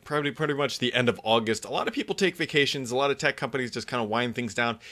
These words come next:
Announcing big product updates in the summertime doesn't really typically happen. And so we are coming up to the end of that. And we know we've got a lot of things on the horizon.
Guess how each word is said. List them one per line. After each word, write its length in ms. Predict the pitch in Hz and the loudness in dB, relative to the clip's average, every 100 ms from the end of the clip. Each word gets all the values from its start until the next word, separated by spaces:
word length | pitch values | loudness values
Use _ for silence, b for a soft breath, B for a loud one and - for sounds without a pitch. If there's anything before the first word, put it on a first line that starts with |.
| B B - - | B B -16 -4
Announcing 640 | 175 170 214 220 180 123 104 | 0 2 2 2 0 0 -4
big 260 | 151 147 - | 0 0 0
product 380 | - 123 120 110 | 4 4 4 0
updates 360 | 110 113 101 | -2 0 -2
in 100 | 104 | -2
the 60 | 95 | -4
summertime 440 | - 117 110 117 | -2 -2 0 -2
doesn't 280 | 120 220 170 | -2 -4 -2
really 180 | 123 110 | -2 -2
typically 380 | - 90 87 90 | -2 -8 -8 -4
happen. 340 | 110 117 104 - B B B | 2 2 0 -12 B B B
And 140 | 110 | -4
so 120 | 123 | 0
we 220 | 113 120 117 | 2 2 2
are 440 | 113 107 101 95 - | 2 4 2 0 -6
coming 260 | 147 135 123 | -6 -4 -4
up 200 | 113 - | -6 -6
to 100 | 107 | -6
the 180 | 110 - | -6 0
end 220 | 175 170 | 2 2
of 140 | 131 | 2
that. 340 | 151 143 143 - | 4 4 4 -2
And 140 | 135 151 | -6 0
we 60 | |
know 120 | 180 214 | 2 4
we've 160 | 214 | 4
got 80 | 214 | 2
a 60 | 190 | 2
lot 140 | 190 | 0
of 60 | 196 | 0
things 200 | 185 175 | -2 -2
on 80 | |
the 60 | 160 | -2
horizon. 360 | 175 165 120 | 0 0 -2